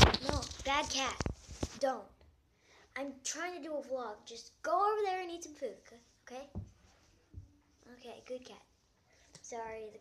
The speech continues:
cat's really annoying. Um... So I'm just trying to do a vlog today. Nothing interesting. I just wanna say it's Halloween,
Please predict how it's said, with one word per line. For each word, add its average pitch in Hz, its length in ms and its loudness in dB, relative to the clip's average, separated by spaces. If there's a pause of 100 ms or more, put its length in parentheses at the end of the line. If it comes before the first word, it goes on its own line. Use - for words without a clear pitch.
cat's 226 340 -14
really 214 300 -8
annoying. 202 520 -14 (920)
Um... 254 300 -6 (680)
So 311 100 -2
I'm 285 240 -2
just 311 160 -8
trying 302 220 -6
to 294 80 -12
do 277 220 -8
a - 20 2
vlog 214 460 -6
today. 208 500 -12 (1080)
Nothing 320 300 -8
interesting. 240 560 -12
I 254 140 -10
just 285 160 -14
wanna 285 160 -12
say 269 200 -6
it's 254 140 -8
Halloween, 233 560 -14